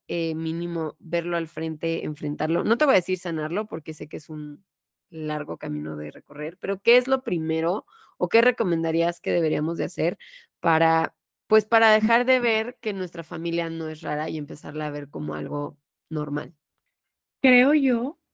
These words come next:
Speaker 2: este, que en primer lugar está como el hablarlo, ¿no? Hablar del tema y no solo en, vaya, no solo, o sea, estoy hablándolo como hacia las madres y padres, no solo hacia sus hijas que tienen, o sea, que viven en una familia diversa,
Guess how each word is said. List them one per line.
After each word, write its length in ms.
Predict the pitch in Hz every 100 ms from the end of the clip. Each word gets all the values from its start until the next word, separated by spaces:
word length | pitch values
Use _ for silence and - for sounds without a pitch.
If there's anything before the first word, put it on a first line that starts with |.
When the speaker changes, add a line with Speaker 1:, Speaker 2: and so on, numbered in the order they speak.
| _
Speaker 2:
este, 880 | 202 190 180 - - - 180 175 175
que 80 | 220
en 120 | 214
primer 300 | 208 214 220
lugar 480 | 240 254 214 226 -
está 380 | 208 208 202 196
como 340 | 214 220 208
el 200 | 190 175
hablarlo, 640 | 185 180 185 185 175 165 170
¿no? 200 | 170 180
Hablar 480 | 196 196 202 202 202
del 200 | 214 214
tema 360 | 208 196 202 196
y 120 | 220
no 180 | 214 214
solo 600 | - 247 233 240 277 - _ _ _ _
en, 840 | 208 202 196 196 190 185 180 175 - _ _ _ _ _
vaya, 280 | 220 220 214
no 140 | 226
solo, 520 | 214 240 240 254 262 - - _ _
o 100 | -
sea, 120 | 220 214
estoy 180 | 233 240
hablándolo 420 | 226 208 220 233
como 160 | 190
hacia 200 | 180 185
las 160 | 180 175
madres 440 | 190 185 196 208
y 40 | 214
padres, 380 | 196 190 208 214
no 100 | 214
solo 280 | 240 240
hacia 220 | 254 240 226
sus 240 | 196 -
hijas 320 | 214 214 226 -
que 100 | 208
tienen, 320 | 208 202 196
o 40 | 202
sea, 140 | 202
que 140 | 214 208
viven 300 | 233 226 226
en 80 |
una 200 | 208 202
familia 420 | 208 196 190 190 196
diversa, 600 | 185 180 175 190 226